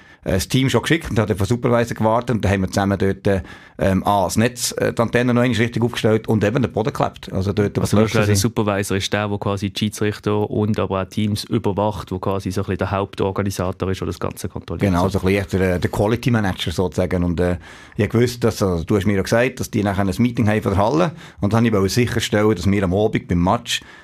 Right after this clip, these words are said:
Speaker 1: die Zonen abgeklebt haben. Also ich hatte schon selber eine Rolle dabei gehabt, hat das am Match selber abgeklebt, aber einfach dort geht die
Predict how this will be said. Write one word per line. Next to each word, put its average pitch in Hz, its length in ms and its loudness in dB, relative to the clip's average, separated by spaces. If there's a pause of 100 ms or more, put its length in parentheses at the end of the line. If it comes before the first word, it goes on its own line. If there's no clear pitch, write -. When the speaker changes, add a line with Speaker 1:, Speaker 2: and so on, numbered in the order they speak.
(160)
Speaker 1:
die 90 220 0
Zonen 107 360 2
abgeklebt - 560 0
haben. 135 200 2
Also 95 120 0
ich 92 80 0
hatte 90 180 0
schon 101 140 2
selber 117 320 2
eine 123 80 2
Rolle 139 160 2
dabei 120 200 2
gehabt, 135 220 0
hat 95 100 -2
das - 100 -6
am 90 80 2
Match 92 180 0
selber 117 300 2
abgeklebt, - 320 0 (340)
aber 101 220 0
einfach 98 180 0
dort 101 220 0
geht 95 100 0
die - 60 -10